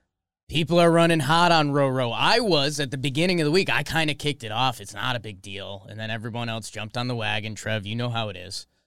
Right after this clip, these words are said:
<laughs> I discovered this Acuna guy. Uh, no, people are getting hot on Ronnie, and rightfully so. Guys, Trout was not mentioned yet this episode.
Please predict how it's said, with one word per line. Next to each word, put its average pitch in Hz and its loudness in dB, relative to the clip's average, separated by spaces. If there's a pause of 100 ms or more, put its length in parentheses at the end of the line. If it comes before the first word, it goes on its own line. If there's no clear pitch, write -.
(220)
<laughs> - -4
I 123 -12
discovered 127 -4
this 120 -6
Acuna 131 -8
guy. 95 -14 (400)
Uh, 143 2
no, 233 4
people 214 2
are 226 6
getting 220 4
hot 220 6
on 139 2
Ronnie, 110 -2
and 107 -6
rightfully 147 2
so. 151 2 (600)
Guys, 170 2
Trout 185 4
was 170 0
not 185 2
mentioned 190 0
yet 180 2
this 160 -2
episode. 151 -2